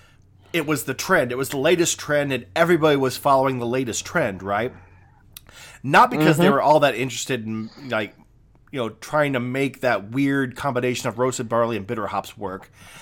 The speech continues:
Speaker 1: They just saw a fad and hopped on the bandwagon 'cause it's kinda what you did. I don't blame anybody for try-, you know, trying to do that, but so many of the black I P As that were being produced during that time were just kinda shit.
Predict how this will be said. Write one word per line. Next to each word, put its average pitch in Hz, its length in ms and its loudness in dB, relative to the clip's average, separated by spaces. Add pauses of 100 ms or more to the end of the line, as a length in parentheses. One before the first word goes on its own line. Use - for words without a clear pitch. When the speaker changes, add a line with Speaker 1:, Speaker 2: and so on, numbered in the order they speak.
(380)
Speaker 1:
They 208 100 2
just 220 180 -2
saw 196 240 6
a - 40 2
fad 120 360 0
and 143 80 -6
hopped 156 300 0
on 185 100 0
the 190 60 0
bandwagon 113 680 -4
'cause 151 160 -10
it's 147 100 -8
kinda 175 280 -8
what 147 200 -2
you 120 80 -6
did. 110 340 -2
I 131 140 -4
don't 135 260 -4
blame 147 240 2
anybody 131 300 0
for 123 160 -6
try-, 139 260 -2
you 147 100 -6
know, 117 140 2
trying 135 220 -2
to 104 80 -4
do 190 220 -4
that, 101 360 0 (240)
but 131 120 -4
so 202 180 2
many 196 160 6
of 151 40 4
the 131 80 4
black 156 360 4
I 156 120 4
P 147 280 -2
As 135 100 -2
that 123 80 -6
were 110 80 -6
being 120 200 -4
produced 151 600 -4
during 113 180 -2
that 95 140 -6
time 113 260 -6
were 98 100 -12
just - 300 -4
kinda 180 280 -4
shit. - 500 -6